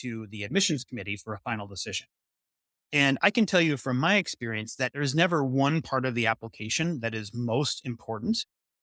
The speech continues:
Every application is unique and different in its own respect. But what is most important is the big picture that an admissions officer comes away with after reading the application.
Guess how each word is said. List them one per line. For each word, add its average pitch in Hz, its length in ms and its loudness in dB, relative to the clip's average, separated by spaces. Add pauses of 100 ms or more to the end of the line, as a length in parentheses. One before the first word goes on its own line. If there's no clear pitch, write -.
Every 190 300 4
application 131 580 0
is 110 160 0
unique 117 340 -2
and 113 160 -6
different 123 340 -6
in 113 60 -12
its 107 160 -10
own 117 200 -6
respect. 107 520 -6
But 139 140 -10
what 147 140 4
is 139 120 2
most 180 300 4
important 107 480 -8
is 120 280 -8 (280)
the 123 80 -4
big 156 320 0
picture 107 540 -2
that 110 300 2 (200)
an 120 80 -8
admissions 131 380 0
officer 120 400 -4
comes 135 340 2
away 113 300 2
with 104 340 -4
after 110 380 -6
reading 110 480 -8
the 104 80 -6
application. - 560 -8